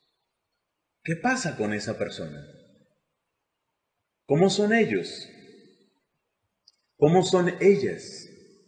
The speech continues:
Porque hemos insistido desde el primer momento en que la teología es como una exigencia, es como un llamado que brota del bautismo,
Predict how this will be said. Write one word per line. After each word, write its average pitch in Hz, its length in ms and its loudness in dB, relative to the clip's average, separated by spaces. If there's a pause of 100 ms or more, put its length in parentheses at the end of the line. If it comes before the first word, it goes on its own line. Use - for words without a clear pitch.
(640)
Porque 127 240 2
hemos 170 260 2
insistido 143 680 0
desde 92 200 -2
el 87 100 -4
primer 92 300 -4
momento 113 600 -2 (920)
en 127 180 0
que 147 100 2
la 143 220 6
teología 147 720 2 (880)
es 170 280 0
como 165 380 0
una 170 800 0 (380)
exigencia, 151 1000 0
es 165 140 -2
como 170 220 0
un 175 140 2
llamado 180 500 4
que 143 80 2
brota 151 420 4
del 120 160 -2
bautismo, 101 680 -6